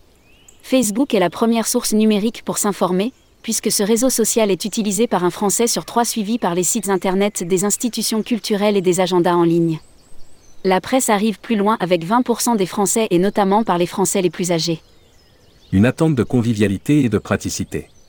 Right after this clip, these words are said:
Speaker 1: En deux mille vingt-trois, la fréquentation des musées et lieux patrimoniaux s'annonce très bonne sur la clientèle française. Elle ira autant, voire plus souvent,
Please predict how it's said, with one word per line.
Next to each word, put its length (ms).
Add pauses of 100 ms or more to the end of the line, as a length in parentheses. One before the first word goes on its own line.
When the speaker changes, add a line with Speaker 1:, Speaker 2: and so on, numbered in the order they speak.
(800)
Speaker 1:
En 100
deux 140
mille 180
vingt-trois, 460 (260)
la 140
fréquentation 640
des 160
musées 380
et 100
lieux 160
patrimoniaux 580
s'annonce 460
très 160
bonne 200
sur 160
la 100
clientèle 440
française. 580 (840)
Elle 140
ira 300
autant, 340 (220)
voire 260
plus 180
souvent, 380